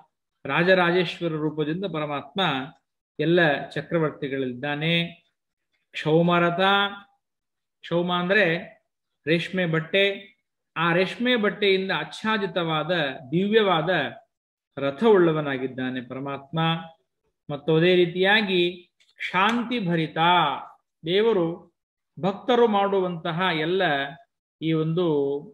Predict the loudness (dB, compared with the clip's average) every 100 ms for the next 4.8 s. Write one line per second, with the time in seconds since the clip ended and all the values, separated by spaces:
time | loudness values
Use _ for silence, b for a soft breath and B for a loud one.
0 | _ -10 -2 2 2 2 0 -2 -4 -10
1 | -8 -4 -4 -4 -8 -12 -20 _ _ _
2 | _ _ _ _ _ _ _ _ _ _
3 | _ _ _ _ _ -20 _ _ _ _
4 | -6 2 2 4 4 4 2 -6